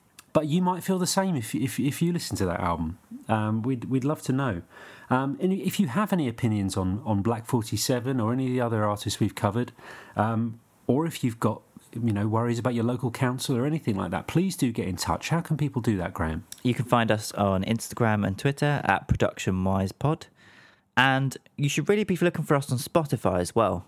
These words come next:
Speaker 2: Why should we be doing that, James?
Speaker 1: Because attached to each episode that we do,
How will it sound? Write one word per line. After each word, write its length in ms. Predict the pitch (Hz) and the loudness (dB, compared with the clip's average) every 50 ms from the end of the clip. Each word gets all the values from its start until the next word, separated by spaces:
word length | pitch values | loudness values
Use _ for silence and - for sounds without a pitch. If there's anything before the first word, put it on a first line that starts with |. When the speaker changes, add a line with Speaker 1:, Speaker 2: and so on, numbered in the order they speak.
| _ _ _ | _ _ _
Speaker 2:
Why 120 | - 156 165 | 0 2 2
should 140 | - - | 0 0
we 60 | - 147 | 0 2
be 20 | |
doing 160 | 131 131 117 | 2 2 2
that, 160 | 120 113 90 | 2 2 2
James? 320 | 85 104 95 98 95 - - _ _ _ _ _ _ _ _ _ _ _ _ _ _ _ _ _ _ _ _ _ _ _ _ _ _ _ _ _ _ _ _ _ | 2 0 0 -2 -4 -8 -14 _ _ _ _ _ _ _ _ _ _ _ _ _ _ _ _ _ _ _ _ _ _ _ _ _ _ _ _ _ _ _ _ _
Speaker 1:
Because 840 | - 226 247 - - 160 143 90 78 73 69 - - - - - - - - - - | 2 2 2 2 -2 -4 -4 -4 -6 -8 -6 -6 -4 -4 -4 -6 -10 -14 -20 -10 -6
attached 460 | - 104 - - - 117 110 - - | -4 -2 -2 0 -2 -2 -2 -4 -4
to 80 | - - - | -6 -4 -2
each 260 | - 175 170 - - | -2 -2 -2 0 -2
episode 440 | 151 - - 113 - - 113 104 95 | -2 -2 -2 -2 0 0 0 0 -2
that 60 | - 101 | -4 -2
we 140 | 95 95 87 | -2 -2 -2
do, 380 | - - 101 95 92 92 98 | 0 0 0 0 0 -2 -4